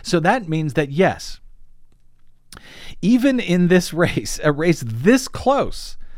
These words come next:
five hundred and fifty votes out of three hundred and twenty-seven thousand votes cast, the two candidates,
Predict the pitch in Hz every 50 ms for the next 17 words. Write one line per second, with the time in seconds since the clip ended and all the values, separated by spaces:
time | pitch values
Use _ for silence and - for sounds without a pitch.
0 | - - - - - - - - - 175 185 226 247 208 180 208 208 196 202 -
1 | - 143 139 127 - - - 208 208 - 190 175 139 147 175 165 160 151 - -
2 | 147 135 131 117 - - 196 185 185 180 165 165 139 120 139 170 165 151 - 165
3 | 151 143 135 120 143 143 147 131 139 131 120 131 123 110 - - - - 190 196
4 | 202 202 208 - - - - - - - - - - - - - - _ _ _
5 | - - _ - - 143 - - 254 247 - - 254 277 285 254 180 151 143 143
6 | - - -